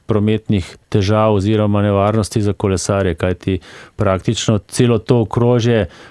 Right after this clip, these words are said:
če lahko rečem, od Godoviča preko Spodnje Idrije, Cerknega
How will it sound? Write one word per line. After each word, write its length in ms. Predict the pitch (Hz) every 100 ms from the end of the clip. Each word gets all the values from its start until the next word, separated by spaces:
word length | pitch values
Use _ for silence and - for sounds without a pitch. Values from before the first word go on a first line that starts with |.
| -
če 120 | -
lahko 320 | 110 107 123 113
rečem, 320 | 113 110 117
od 160 | 110
Godoviča 680 | 107 120 123 120 123 - 113
preko 800 | 104 - 113 117 107 120 110 110
Spodnje 480 | 101 - 117 117 120
Idrije, 500 | 113 113 117 113 110
Cerknega 800 | - 120 113 - 107 107 107